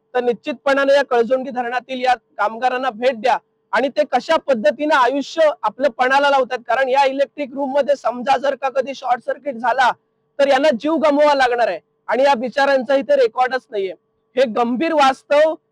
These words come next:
या जयगड नळपाणी प्रादेशिक योजनेचं आहे. खरं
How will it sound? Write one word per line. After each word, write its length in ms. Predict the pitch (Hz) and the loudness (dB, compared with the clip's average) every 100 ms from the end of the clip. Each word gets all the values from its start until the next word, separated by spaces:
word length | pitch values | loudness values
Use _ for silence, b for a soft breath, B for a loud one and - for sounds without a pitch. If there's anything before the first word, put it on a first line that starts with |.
| _ | _
या 160 | 220 262 294 269 | 0 4 4 2
जयगड 520 | 190 233 240 226 311 523 - | 0 0 2 2 0 0 -4
नळपाणी 480 | 240 269 - 269 277 | 0 0 0 -2 -2
प्रादेशिक 600 | - 226 254 254 233 277 | -2 0 0 -2 -8 0
योजनेचं 500 | 240 226 254 240 240 | 0 2 -4 0 0
आहे. 300 | 214 233 262 _ _ _ _ | 2 0 -2 _ _ _ _
खरं 140 | 226 | -2